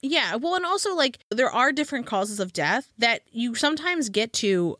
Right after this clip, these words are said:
by process of elimination. I believe that drowning is one of them, if I'm not mistaken, is that, like, if you're in a body of water and they don't know a cause of death,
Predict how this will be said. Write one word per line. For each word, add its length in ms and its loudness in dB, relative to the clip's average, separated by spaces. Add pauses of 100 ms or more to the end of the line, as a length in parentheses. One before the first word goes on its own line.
(120)
by 140 4
process 400 -2
of 100 -2
elimination. 760 -2
I 80 2
believe 320 0
that 180 -2
drowning 520 2
is 180 -12
one 160 -2
of 120 -4
them, 320 -10
if 140 -6
I'm 140 2
not 180 2
mistaken, 500 -4
is 160 -14
that, 200 -2
like, 320 0 (180)
if 380 0
you're 180 2
in 220 0
a 40 2
body 320 2
of 140 0
water 260 4
and 140 -2
they 120 -4
don't 280 -2
know 140 2
a 80 -2
cause 260 -4
of 160 -8
death, 460 -2